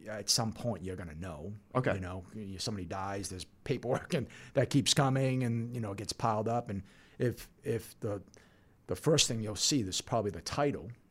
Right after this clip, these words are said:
Speaker 1: So i-, if it's, in my case, it's not in my name anymore. It's in the Sam Lang revocable trust or the Sam Lang
Speaker 2: Okay.
Speaker 1: irrevocable trust. So,
Speaker 2: Okay.
Speaker 1: you know, that's, that's a pretty good hint that it's in a trust.
Speaker 2: Trust, yep.
Speaker 1: And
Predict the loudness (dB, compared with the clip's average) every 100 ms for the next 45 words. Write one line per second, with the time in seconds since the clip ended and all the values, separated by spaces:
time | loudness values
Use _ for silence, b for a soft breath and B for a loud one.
0 | -20 -18 -8 -4 -2 -4 -6 -6 -6 -4
1 | -6 -6 -8 -6 -4 -4 -4 -4 -2 -4
2 | -4 -4 -4 -6 -12 b b b b -4
3 | -2 -2 0 0 0 -4 -6 -6 -6 -6
4 | 2 2 2 0 -2 -2 -4 -4 -4 -4
5 | -4 -4 -4 -2 0 0 -2 -2 -2 -2
6 | -2 -4 -6 -4 -2 0 0 -2 -4 -6
7 | -4 -2 0 0 0 -4 -4 -6 -6 -6
8 | B B B -4 0 0 0 -2 -4 -4
9 | B B 2 2 2 -2 -4 -6 -6 -4
10 | -4 -4 2 2 2 2 2 2 -2 0
11 | 4 4 4 0